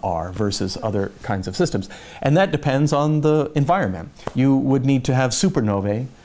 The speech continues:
or, uh, Wolf-Rayet stars, the, the, uh, end evolutionary states of very massive stars, relatively nearby, uh, forming solar system to have the injection of these materials that could be an important heat source in planet formation. Um, so you have to assess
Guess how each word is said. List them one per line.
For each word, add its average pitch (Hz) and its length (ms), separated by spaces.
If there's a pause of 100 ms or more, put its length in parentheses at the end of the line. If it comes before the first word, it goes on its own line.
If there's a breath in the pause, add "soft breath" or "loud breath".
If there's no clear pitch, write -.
(240 loud breath)
or, 135 440
uh, 117 100
Wolf-Rayet 123 640
stars, 98 440
the, 117 180
the, 110 360
uh, 107 300
end 139 260
evolutionary 120 560
states 107 300
of 110 60
very 113 160
massive 113 340
stars, 117 340 (300 loud breath)
relatively 180 720
nearby, 139 960
uh, 113 240
forming 123 560
solar 123 280
system 101 380 (240 loud breath)
to 143 80
have 143 160
the 135 100
injection 110 720
of 107 160
these 107 220
materials 98 480
that 98 160
could 107 160
be 107 120
an 107 80
important 101 380
heat 110 220
source 98 320
in 104 80
planet 110 280
formation. - 480 (480 loud breath)
Um, 120 280
so 131 340
you 135 200
have 131 160
to 135 120
assess 117 460